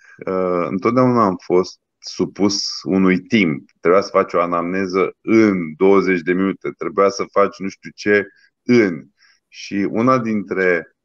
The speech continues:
unul dintre criteriile după care un medic este eficient este timpul pe care, prin care poate să ajute un pacient. Trebuie să fie eficient. N-ai timp să, să stai o, într-o operație zeci de ore.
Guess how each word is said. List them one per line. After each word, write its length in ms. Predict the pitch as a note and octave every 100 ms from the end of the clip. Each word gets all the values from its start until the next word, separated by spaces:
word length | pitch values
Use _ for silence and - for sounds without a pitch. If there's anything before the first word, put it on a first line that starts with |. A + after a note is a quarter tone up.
| _ _ _ _ _ _ _ _
unul 420 | - G#2+ B2 A2
dintre 440 | - G2+ G2+ F#2+ F2+
criteriile 680 | - F2 - D3 C#3 G2
după 260 | D#2+ D2 D2
care 240 | D#2+ D#2+
un 120 | D#2+ D#2+
medic 360 | G2+ F#2 E2
este 240 | E2+ - E2
eficient 460 | E2 - - C3+
este 340 | C#3 C3 B2+ A#2 _
timpul 400 | - D#3 D3 D#3
pe 220 | C#3 B2
care, 600 | A2 B2+ B2+ B2+ A2 F#2 - _ _ _ _ _ _
prin 200 | F#2+ F#2+
care 380 | G#2+ B2 B2+ A2
poate 460 | - A2+ B2+ C3+
să 220 | C3 - G2+
ajute 480 | F#2 G#2+ B2+ C3
un 300 | B2 C3+ C#3
pacient. 640 | C3+ C3 C3 - D3 A2 - -
Trebuie 220 | G2+ A2
să 100 | A2+
fie 200 | - A2
eficient. 440 | G#2 G2+ - G2+
N-ai 140 | G2 G#2
timp 200 | A2+ A#2
să, 120 | - - _
să 140 | -
stai 260 | G2 - G2+
o, 280 | G#2 G2 G2
într-o 340 | F#2 F#2 F#2+
operație 840 | F#2 F#2 F#2+ G2+ G2 F#2 F#2 - _ F#2
zeci 260 | F#2+ G2+
de 140 | - F#2
ore. 380 | G2 F2 C#2